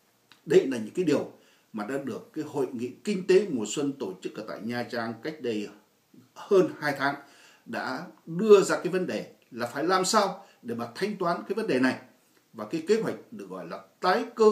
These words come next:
cấu kinh tế của chính phủ Nguyễn Tân Dũng đã không có làm được bất cứ một cái việc gì sau một năm đưa ra hoàn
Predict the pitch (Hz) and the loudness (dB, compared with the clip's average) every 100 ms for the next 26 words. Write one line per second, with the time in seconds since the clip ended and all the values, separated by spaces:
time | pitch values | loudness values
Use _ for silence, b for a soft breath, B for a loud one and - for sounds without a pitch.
0 | 214 214 226 - 226 214 - 208 226 - | 4 -2 -2 -4 -8 -6 -2 -2 -2 -6
1 | 180 196 107 117 131 175 156 143 - b | -8 -10 -10 -6 -4 -2 -2 -4 -6 b
2 | b - 139 - - - 202 196 185 160 | b -10 -10 -8 -10 -2 -2 -2 -8 -10
3 | 156 107 90 92 101 92 - 170 202 226 | -8 -6 -8 -12 -14 -16 -16 -8 -8 -6
4 | 240 254 - 160 135 - 110 92 - - | -8 -10 -10 -6 -6 -6 -10 -10 -8 -2
5 | 156 131 90 - 131 127 131 _ 170 175 | -2 -2 -10 -8 -4 -4 -6 _ 2 4
6 | 143 127 120 B B B _ 139 | 4 0 -4 B B B _ -2